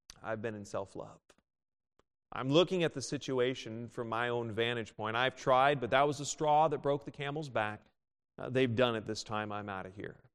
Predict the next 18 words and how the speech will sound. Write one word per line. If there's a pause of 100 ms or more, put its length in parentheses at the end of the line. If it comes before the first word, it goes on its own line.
(240)
I'm
done
with
them. (1160)
I'm
not
sticking
my
neck
out
there
again
so
he
can
chop
it
off.